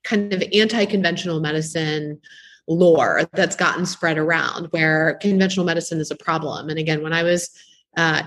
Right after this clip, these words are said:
in the, uh, hospital two weeks ago, you know, um,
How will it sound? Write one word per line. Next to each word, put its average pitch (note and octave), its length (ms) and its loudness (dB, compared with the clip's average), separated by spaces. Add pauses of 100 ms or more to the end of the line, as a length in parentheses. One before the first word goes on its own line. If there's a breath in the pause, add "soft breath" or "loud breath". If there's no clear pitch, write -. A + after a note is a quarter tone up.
(120)
in F3+ 200 4
the, E3 500 0
uh, D#3+ 220 -2
hospital G#3 560 2
two F3+ 200 -2
weeks D#3 260 -2
ago, D#3+ 680 0
you E3 120 -4
know, D3+ 520 -4 (140)
um, D3+ 400 -4